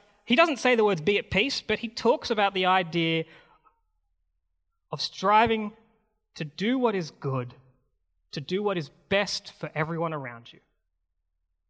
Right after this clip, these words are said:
And that's kind of what this is. Warn, encourage, patience, this togetherness. It's all about what is best for each other. When someone is on their own, isolated, that is not what is best for them.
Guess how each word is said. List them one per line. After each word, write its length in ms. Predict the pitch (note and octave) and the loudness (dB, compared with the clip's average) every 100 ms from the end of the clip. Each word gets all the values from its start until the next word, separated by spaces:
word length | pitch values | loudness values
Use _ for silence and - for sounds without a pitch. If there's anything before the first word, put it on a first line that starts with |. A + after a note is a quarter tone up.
| _ _ _ | _ _ _
And 80 | G3+ | 0
that's 140 | C#4+ | 0
kind 200 | - C4+ | 4 4
of 60 | A#3+ | 6
what 200 | A3+ A3+ | 2 0
this 180 | G#3 A#3 | -2 0
is. 260 | A3+ C#3+ | -2 -2
Warn, 300 | F3+ G#3+ A#3 | 0 2 2
encourage, 540 | G#3+ F3+ G#3 G#3 G3 - | -2 2 4 4 -2 -2
patience, 560 | G3+ G#3+ A3 A3 - - - _ | 0 0 -4 -10 -12 -12 -20 _
this 140 | F#3 | -8
togetherness. 760 | - F3 G#3 G#3+ G#3 G#3+ - - - _ _ | -8 -2 0 0 -4 -4 -8 -10 -18 _ _
It's 140 | F3 | -2
all 100 | A3 | 0
about 240 | A#3 G3+ F3 | 4 2 2
what 140 | G3 | -2
is 80 | F3 | -2
best 280 | F#3+ F#3+ - | -2 -2 -4
for 140 | F3 | -10
each 200 | E3 - | -10 -4
other. 220 | D#3 C3 | -4 -4
When 140 | C3 E3+ | -8 -4
someone 300 | B3 B3+ B3 | -2 0 -2
is 80 | G#3 | 0
on 180 | G#3+ | 0
their 180 | C4 A#3+ | 0 2
own, 280 | F3 E3 E3 | 2 2 0
isolated, 720 | - F3+ - E3 D3 C#3 C#3 - _ _ | 0 0 -2 -4 -4 -4 -8 -12 _ _
that 200 | D3+ F#3 | 2 2
is 120 | G3 F3+ | 2 -6
not 180 | E3 | -6
what 160 | D3+ D3 | -6 -8
is 80 | C#3 | -8
best 260 | C#3+ C3 - | -12 -12 -16
for 100 | C#3+ | -20
them. 180 | D3+ | -20